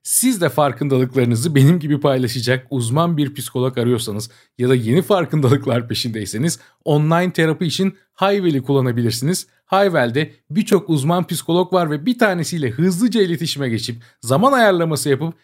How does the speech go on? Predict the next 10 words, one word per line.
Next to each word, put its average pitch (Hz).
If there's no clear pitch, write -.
seanslara 180
online 170
olarak 151
hemen 185
başlayabilirsiniz. 143
Ücretsiz 160
tanışma 147
seansı 123
da 156
mevcut. 139